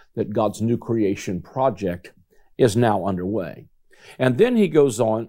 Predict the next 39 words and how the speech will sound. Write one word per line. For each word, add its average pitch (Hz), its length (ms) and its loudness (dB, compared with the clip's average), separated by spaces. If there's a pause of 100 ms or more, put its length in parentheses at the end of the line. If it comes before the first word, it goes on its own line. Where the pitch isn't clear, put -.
<clears throat> 151 320 -6
to 160 120 2
say, 120 460 4
uh, 117 200 2
to 135 160 -2
them 117 280 -2
in 113 100 -4
the 104 80 -2
latter 120 240 -2
part 110 240 -2
of 90 100 -10
ten 120 200 -2
that 107 280 -4
who, 135 220 0 (420)
uh, - 140 -2
he 127 160 0
says, 139 220 2
for 135 260 4
verse 127 240 0
twelve, 131 300 6
"For 135 100 6
there's 147 240 4
no 170 140 6
distinction," 151 720 -4 (240)
<clears throat> - 360 -10 (400)
excuse 135 640 -2
me, 101 200 -2 (320)
"between 135 320 4
Jew 139 220 6
and 190 120 4
Greek, 104 300 0 (1600)
for 165 100 4
the 151 120 6
same 202 340 4
Lord 156 280 6
over 135 260 4
all 92 580 2 (500)
is 127 220 2
rich 190 640 2